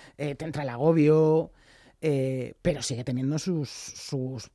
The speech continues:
espectadores que son muy fieles. A quien sí le está quitando Broncano espectadores es al intermedio, eh, que esta semana todos los días ha bajado dos puntos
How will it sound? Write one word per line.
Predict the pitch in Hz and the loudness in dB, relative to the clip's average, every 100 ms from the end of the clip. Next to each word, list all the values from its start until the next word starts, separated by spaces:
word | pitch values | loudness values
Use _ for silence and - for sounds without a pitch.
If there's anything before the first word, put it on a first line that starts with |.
| _ - - | _ -16 -8
espectadores | 143 - 113 123 127 147 - | -6 -6 -4 -2 0 -2 -2
que | 165 | -4
son | 160 156 | -2 0
muy | 175 160 | 2 0
fieles. | - 165 220 135 - - - | 0 0 2 0 -6 -16 -4
A | 165 | -2
quien | 147 165 160 | -2 0 0
sí | 156 185 | 0 0
le | 185 | 0
está | 185 208 | 0 -2
quitando | 170 185 190 202 185 | -2 -2 0 0 0
Broncano | 180 190 180 196 | 0 0 0 0
espectadores | 190 - 185 202 202 202 151 127 - _ - | -2 -4 -4 0 0 0 -2 -4 -12 _ -6
es | 147 | -4
al | 151 135 | 0 -2
intermedio, | 139 151 170 175 190 277 - - _ _ _ - - - _ _ | -2 -2 -2 -2 -4 -8 -12 -14 _ _ _ -20 -20 -20 _ _
eh, | 147 143 139 135 - | -6 -4 -4 -6 -6
que | |
esta | 143 - 143 | -6 -4 -4
semana | 147 139 160 151 135 123 95 - | 0 0 0 0 -2 -4 -10 -6
todos | 147 143 | -4 -2
los | 143 131 139 | -2 -4 -2
días | 151 135 143 | -2 -2 -4
ha | |
bajado | 131 - 139 139 135 | -6 -6 -6 -4 -4
dos | 131 - | -8 -8
puntos | 160 156 143 131 - - | -6 -4 -4 -6 -8 -16